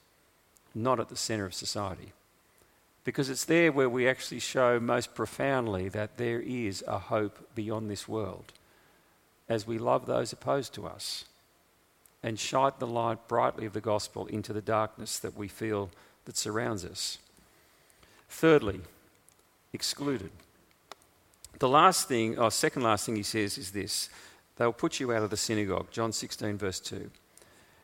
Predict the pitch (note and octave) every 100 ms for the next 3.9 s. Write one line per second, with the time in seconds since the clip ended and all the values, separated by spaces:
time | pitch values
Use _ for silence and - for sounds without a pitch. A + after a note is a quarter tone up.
0 | _ _ C3+ C3 E3 E3 C3+ B2 B2 B2
1 | A#2+ C3+ A#2 C#3 - B2+ A#2 G#2 B2 C3
2 | C#3 B2+ - B2+ D#3+ F3+ - - - -
3 | A2+ A2 B2 A#2 D#3 - - -